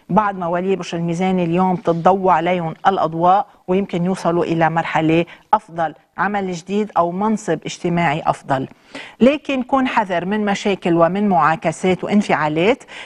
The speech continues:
إذا كنت مواليد ثلاثين سبتمبر، واحد اثنين أكتوبر، تشرين الأول، بدي أضيف عليهم سبعة ثمانية أكتوبر. بنكمل مع برج العقرب.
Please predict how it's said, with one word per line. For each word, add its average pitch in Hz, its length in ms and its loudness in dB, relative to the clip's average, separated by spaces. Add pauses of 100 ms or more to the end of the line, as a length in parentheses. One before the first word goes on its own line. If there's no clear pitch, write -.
إذا 214 180 2
كنت 208 260 -6
مواليد 180 560 2
ثلاثين 180 280 0
سبتمبر، 208 600 2 (220)
واحد 202 340 2
اثنين 185 320 -2
أكتوبر، 175 580 2
تشرين - 380 -2
الأول، 190 440 4 (260)
بدي 185 200 2
أضيف 190 260 0
عليهم 180 240 0
سبعة 180 340 0
ثمانية 170 380 -4
أكتوبر. - 440 -8 (540)
بنكمل 311 440 4
مع 185 140 2
برج 185 200 -4
العقرب. 190 380 0